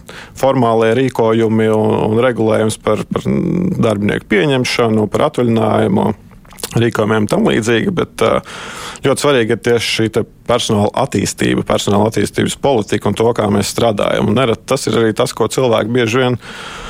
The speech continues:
augstu vērtē, ja es savā darba vietā tieku,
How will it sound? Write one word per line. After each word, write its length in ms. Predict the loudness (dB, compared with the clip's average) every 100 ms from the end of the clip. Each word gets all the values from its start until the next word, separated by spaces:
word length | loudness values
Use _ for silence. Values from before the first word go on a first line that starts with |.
| -14 -16 -12 -2
augstu 320 | 0 0 0 0
vērtē, 400 | 0 0 0 2
ja 160 | 2 2 2 0 0
es 160 | -2 0
savā 220 | 0 2
darba 280 | 2 0 0
vietā 320 | 0 2 0 0
tieku, 400 | 0 -2 -2